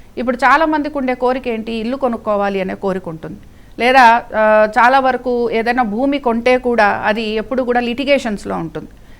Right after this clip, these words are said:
లేదా రియల్ ఎస్టేట్ వ్యాపారం చేసేవారు ఉంటారు. ఇలాంటి వాళ్ళందరికీ ఎప్పుడూ కూడా రియల్ ఎస్టేట్ వ్యాపారం చేసేవారికి ఏదో ఒక రకమైన ఇబ్బంది అనేది కొంచెం కలుగుతూ ఉంటుంది. అంటే, ఆ,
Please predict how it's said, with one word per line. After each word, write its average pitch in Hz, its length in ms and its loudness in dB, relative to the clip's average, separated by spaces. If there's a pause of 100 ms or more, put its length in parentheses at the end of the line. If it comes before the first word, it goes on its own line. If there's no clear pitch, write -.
(120)
లేదా 247 180 4
రియల్ 262 280 2
ఎస్టేట్ 302 320 0
వ్యాపారం 226 480 2
చేసేవారు 190 440 -2
ఉంటారు. - 500 -10 (220)
ఇలాంటి 311 280 2
వాళ్ళందరికీ 302 480 2
ఎప్పుడూ 277 340 -2
కూడా 247 280 4
రియల్ 240 240 -2
ఎస్టేట్ 277 280 -2
వ్యాపారం 226 440 -2
చేసేవారికి 208 760 -6 (140)
ఏదో 247 300 2
ఒక 294 120 0
రకమైన 233 340 -2
ఇబ్బంది 226 400 0
అనేది 208 240 -6
కొంచెం 214 280 -8
కలుగుతూ 202 320 -4
ఉంటుంది. 165 340 -10 (440)
అంటే, 233 420 0 (100)
ఆ, 208 360 2